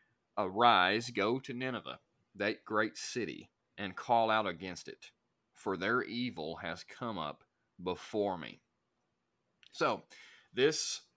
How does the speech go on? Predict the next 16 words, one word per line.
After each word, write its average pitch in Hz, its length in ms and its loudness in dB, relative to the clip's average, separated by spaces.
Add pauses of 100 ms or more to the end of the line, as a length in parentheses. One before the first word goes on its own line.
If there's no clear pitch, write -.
(140)
story 165 560 4
starts - 880 0
right 123 560 4
off 101 400 2
with 98 400 -4 (500)
the 107 100 0
Lord 113 360 2
God 117 400 4
coming 120 380 -4
to 117 120 -6
this 110 180 -4
prophet 104 480 2
Jonah 107 560 -2
with 101 460 -4
an 98 140 -6
assignment. 90 880 -6